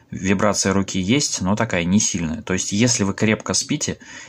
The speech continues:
и часы не затянуты на руке, вы их вообще не заметите, как будто ничего и не жужжало. Так, лезем в другие настройки. Смотрим, что у нас там. Там у нас активация часов под поворотом руки.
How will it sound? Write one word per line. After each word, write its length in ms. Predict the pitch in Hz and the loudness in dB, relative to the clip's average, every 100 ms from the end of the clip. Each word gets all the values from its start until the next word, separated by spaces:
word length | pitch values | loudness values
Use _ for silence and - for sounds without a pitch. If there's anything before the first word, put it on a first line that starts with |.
| - | -4
и 60 | |
часы 300 | 95 113 - | 0 2 4
не 180 | 98 101 | 6 6
затянуты 560 | 95 92 104 95 90 95 | 6 2 2 2 0 -2
на 100 | 90 | -2
руке, 260 | 92 - | -2 -2
вы 140 | 117 101 | 0 0
их 120 | 101 | 0
вообще 320 | 98 - 85 | 0 0 -2
не 100 | 78 | -4
заметите, 480 | 80 87 113 120 - | -4 0 0 -2 -10
как 160 | - 85 | -8 -8
будто 240 | 98 - | -8 -4
ничего 240 | 85 92 | -2 -2
и 20 | 90 | -2
не 100 | 82 | -4
жужжало. 520 | 85 85 80 - - - - - - - - - - - _ - | -6 -6 -6 -8 -14 -20 -20 -20 -20 -20 -20 -20 -20 -20 _ -4
Так, 440 | 107 87 - - - | -2 -2 -6 -12 -10
лезем 360 | 90 92 117 123 | -2 2 4 4
в 80 | 117 | 2
другие 400 | 117 113 95 87 | 0 0 0 -2
настройки. 880 | 85 - - 104 151 165 - 170 165 - _ - | -2 -4 -6 -4 -4 -6 -6 -6 -6 -12 _ -16
Смотрим, 420 | - 110 120 120 | -4 -2 0 -2
что 200 | 117 98 | -2 -2
у 40 | |
нас 180 | 104 101 | -2 -2
там. 220 | - 87 | -4 -6
Там 180 | 85 165 | -2 -2
у 20 | |
нас 300 | 151 143 - - - - - | 0 -2 -4 -8 -20 -18 -4
активация 760 | 104 - 104 139 - 123 120 | -4 0 2 2 2 2 2
часов 480 | 117 - - 110 - | 0 -2 -2 -2 -4
под 260 | - 90 - | -6 -6 -6
поворотом 440 | 95 95 98 95 | -2 0 0 -2
руки. 340 | 95 92 - | -4 -8 -12